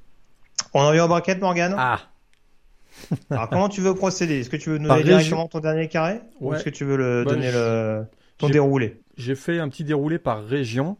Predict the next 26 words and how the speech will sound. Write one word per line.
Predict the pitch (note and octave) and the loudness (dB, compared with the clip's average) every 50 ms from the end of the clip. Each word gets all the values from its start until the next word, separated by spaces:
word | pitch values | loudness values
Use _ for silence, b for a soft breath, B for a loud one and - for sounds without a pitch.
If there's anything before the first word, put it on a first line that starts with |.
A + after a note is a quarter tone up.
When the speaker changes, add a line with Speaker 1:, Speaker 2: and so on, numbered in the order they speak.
| _ - | _ -8
Speaker 2:
euh, | D3+ B2 A#2 A2+ | -6 -4 -4 -2
donc | A2 B2 B2 | -2 -4 -4
je | G#2+ G#2 | -2 -2
Speaker 1:
Vas-y. | C3 B2 | -4 -2
Speaker 2:
respecte | - - D3 - - | -2 -4 -6 -4 -2
l'ordre | B2 C3+ C#3+ C3+ - | -2 -2 -2 -4 -8
que | - A#2+ | -14 -12
tu | - - A#2+ | -10 -8 -8
as | A#2 A2+ | -8 -8
indiqué | A2 G#2 G#2+ - - A#2+ | -10 -10 -12 -12 -12 -12
tout | - - | -12 -14
de | A#2 - | -20 -12
suite. | - D#3 F#3 - - - b b b b b b b b b b | -10 -10 -10 -10 -14 -20 b b b b b b b b b b
Speaker 1:
Tout | - | -6
à | B2 | -4
fait. | A2+ | -2
Speaker 2:
Euh, | A2 A2 G#2+ | -2 -2 -4
donc | A#2+ E3 F3 | -4 -4 -2
dans | D3+ | -2
la | B2+ A2+ | -2 -2
première | - - - - A#3+ A#3 A3+ A3+ E3+ C3+ | -4 -4 -4 -4 -2 -2 -2 -4 -4 -6
région, | C3 C3 C3+ D#3+ D#3+ C#3 A#2 A#2+ - - _ _ _ _ - - - | -8 -6 -4 -4 -4 -4 -6 -10 -14 -16 _ _ _ _ -18 -12 -8
euh, | A#2 A2 G#2+ G#2 G#2 G2+ | -6 -4 -4 -2 -4 -4
South | - - - - G#3+ A3 G3+ C#3+ | -6 -4 0 2 2 2 2 2
Dakota | D#3 F3 - - E3 - - C#3+ | 2 0 0 0 -4 -2 -2 -4
State | C3+ - - - E3+ F3 - _ _ - - | -4 -4 -4 -4 -4 -4 -8 _ _ -20 -20